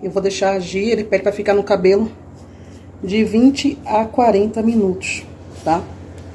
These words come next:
Minto, de vinte a trinta minutos. Então, eu vou deixar agir trinta minutos. E vou retirar. É,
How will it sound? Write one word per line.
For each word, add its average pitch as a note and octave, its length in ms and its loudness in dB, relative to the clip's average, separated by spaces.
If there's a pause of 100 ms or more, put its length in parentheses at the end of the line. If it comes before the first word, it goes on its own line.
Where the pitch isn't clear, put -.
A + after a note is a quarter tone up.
(400)
Minto, F#3+ 460 2 (140)
de G3 120 -4
vinte A3 300 2
a A3 60 4
trinta B3 400 4
minutos. F3 580 -4 (1400)
Então, F#3+ 160 2
eu G#3 100 4
vou G#3 80 2
deixar G#3+ 280 2
agir G3+ 340 2
trinta C4 300 2
minutos. A3+ 520 2 (3000)
E A#3 100 2
vou A#3 500 4 (140)
retirar. A#3+ 560 4 (1500)
É, F3 200 0